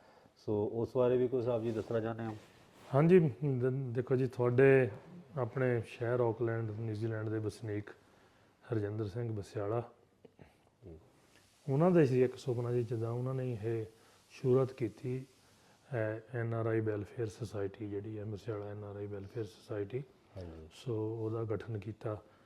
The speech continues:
Speaker 2: ਸੋ ਜਿਹਦੇ ਵਿੱਚ ਹੌਲੀ ਹੌਲੀ ਕਾਫਲਾ ਉਹਦਾ ਵੱਡਾ ਹੋਈ ਜਾਂਦਾ। ਹਰੇਕ ਜਿਹੜੇ ਸਾਡੇ ਵੀਰ ਭਰਾ ਕੁਛ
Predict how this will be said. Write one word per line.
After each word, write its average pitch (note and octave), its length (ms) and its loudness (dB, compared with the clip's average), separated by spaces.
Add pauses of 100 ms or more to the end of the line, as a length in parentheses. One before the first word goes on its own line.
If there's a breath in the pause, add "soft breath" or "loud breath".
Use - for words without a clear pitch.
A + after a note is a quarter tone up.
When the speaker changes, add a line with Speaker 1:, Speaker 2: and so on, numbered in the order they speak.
(140 soft breath)
Speaker 2:
ਸੋ - 180 -2
ਜਿਹਦੇ A2+ 240 0
ਵਿੱਚ A2+ 340 -2 (840)
ਹੌਲੀ A#2 140 4
ਹੌਲੀ A#2 200 4
ਕਾਫਲਾ A2+ 400 0
ਉਹਦਾ A2+ 160 0
ਵੱਡਾ G#2+ 280 -2
ਹੋਈ G#2 180 0
ਜਾਂਦਾ। G#2 320 -6
ਹਰੇਕ G#2 300 -2 (460)
ਜਿਹੜੇ G#2 180 -4
ਸਾਡੇ G#2 360 -8 (760 loud breath)
ਵੀਰ G#2 200 0
ਭਰਾ G#2 280 -2
ਕੁਛ G#2 240 -6